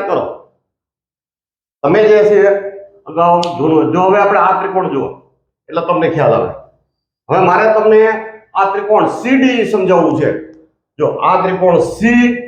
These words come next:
ડી અને ઈ, જો આ જે ખૂણો બને છે, જે હું તમને બતાવું છું આ ખૂણો, એ ત્રિકોણના ત્રણેય ખૂણાની સિવાયનો બહારનો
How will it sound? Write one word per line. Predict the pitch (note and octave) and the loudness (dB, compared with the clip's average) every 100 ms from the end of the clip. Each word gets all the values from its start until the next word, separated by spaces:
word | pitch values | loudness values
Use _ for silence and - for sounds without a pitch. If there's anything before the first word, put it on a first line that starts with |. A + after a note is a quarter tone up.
| - _ _ _ _ - D#3 | -16 _ _ _ _ -10 -2
ડી | G#3+ A3+ A#3 A#3 - - | 2 4 2 0 -6 -8
અને | - - | -6 -2
ઈ, | E3+ G3+ - - | 0 2 0 -4
જો | - - | -6 -2
આ | F#3+ A3 | 0 4
જે | A3+ A3+ A3+ | 4 4 2
ખૂણો | A3 G#3 F#3 | 0 0 0
બને | F#3 E3+ E3+ | 0 0 0
છે, | C3 - - - | -2 -2 -10 -8
જે | D3+ | 0
હું | F3 F#3 | 2 2
તમને | F#3+ F#3 F#3+ F#3 - - _ _ E3+ | 0 0 -2 -2 -10 -20 _ _ -4
બતાવું | A3 A3+ A3 F#3+ E3+ | 0 2 2 0 0
છું | D3+ | 0
આ | C#3 | 0
ખૂણો, | C#3 G#2 - - _ _ _ _ _ - | -4 -8 -12 -20 _ _ _ _ _ -10
એ | G#3+ A3 | -8 -4
ત્રિકોણના | F3+ F#3 A3 A3 A3+ A#3+ A3 - - - | -2 2 2 4 4 2 0 -4 -10 -4
ત્રણેય | F#3+ A#3 A3+ | 0 0 0
ખૂણાની | A3 A3+ A#3 A3+ A3+ - - | 2 4 4 4 2 -4 -8
સિવાયનો | - A#3 B3 G#3 E3 | -4 0 2 2 0
બહારનો | E3+ C4 B3 | 0 2 2